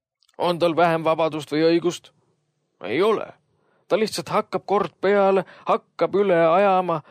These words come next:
nagu oleks ta piimakatel, millel nägematu tuli all.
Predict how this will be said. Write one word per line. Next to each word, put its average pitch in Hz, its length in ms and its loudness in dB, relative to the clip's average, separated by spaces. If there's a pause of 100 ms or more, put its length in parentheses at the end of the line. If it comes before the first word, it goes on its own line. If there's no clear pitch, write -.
(220)
nagu 165 280 -4
oleks 190 320 -2
ta 160 80 -6
piimakatel, 185 1160 -2
millel 156 320 -6
nägematu 170 720 -4
tuli 170 380 0
all. 78 320 -4